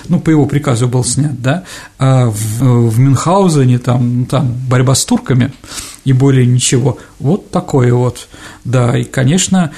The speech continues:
это были хорошие кино. Он пытался, он пытался ещё, скажем так, воплотить в жизнь ещё, ш-, чтобы на оккупационных территориях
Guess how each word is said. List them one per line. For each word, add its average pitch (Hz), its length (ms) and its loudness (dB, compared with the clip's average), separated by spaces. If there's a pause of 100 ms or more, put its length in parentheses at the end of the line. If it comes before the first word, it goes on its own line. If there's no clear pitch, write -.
(140)
это 139 240 -2
были 131 680 2
хорошие 156 480 -2
кино. 160 360 0 (220)
Он 214 160 0
пытался, 196 720 -2 (260)
он 151 180 0
пытался 170 540 -2
ещё, 160 840 0
скажем 147 300 -2
так, 143 280 -4
воплотить 147 580 0
в 127 40 -2
жизнь 151 300 2
ещё, 135 200 0
ш-, - 140 -2
чтобы 147 400 0 (180)
на 135 120 2
оккупационных 143 600 0
территориях 208 560 0